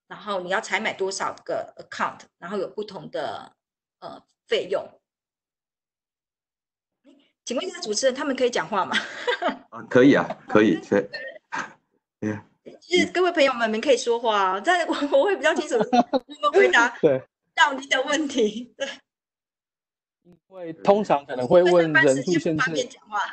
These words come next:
Speaker 3: <laughs>
Speaker 2: 可以，可以丢一下说，呃，因为举手有些有点太多，所以我不太清楚他们是真的要讲话还是按测试。如果您真的想要发言的话，可以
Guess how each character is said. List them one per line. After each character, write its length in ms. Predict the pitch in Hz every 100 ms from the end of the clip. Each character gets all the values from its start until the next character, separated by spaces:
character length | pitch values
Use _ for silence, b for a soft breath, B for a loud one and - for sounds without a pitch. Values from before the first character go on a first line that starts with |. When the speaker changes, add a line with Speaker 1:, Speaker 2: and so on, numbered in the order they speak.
| - _
Speaker 3:
<laughs> 1600 | - - 233 226 175 _ _ _ _ _ _ _ _ _ _ _ 85
Speaker 2:
可 100 | 113
以， 120 | 90
可 160 | - 120
以 160 | 95 85 -
丢 240 | 110 104
一 40 | 98
下 200 | 107 92
说， 420 | 101 92 92 92 92 - _
呃， 300 | 87 82 78 76
因 80 | 139
为 100 | 143
举 260 | - 104
手 220 | 117 110 87
有 120 | 85
些 400 | 82 117 117 - - _ _
有 120 | 101
点 200 | 123 92
太 220 | 82 117 92
多， 480 | - 98 95 98 -
所 160 | _ 117
以 20 |
我 80 | 87
不 120 | -
太 140 | 113 110
清 140 | 110
楚 80 | 98
他 100 | 98
们 100 | 92
是 60 | 95
真 180 | 107
的 80 | 98
要 140 | 90 92
讲 200 | 76 73
话 180 | 95
还 120 | 85 78
是 300 | - 87 73
按 180 | 101 85
测 260 | - 85
试。 280 | 76 92 82 b b b b
如 120 | 113
果 80 | 123
您 160 | 95 95
真 140 | 117
的 140 | 113 92
想 200 | 87 82
要 180 | 95 92 87 -
发 160 | 98
言 160 | 95 95
的 80 | 78
话， 160 | 90
可 180 | 85 -
以 260 | 87 78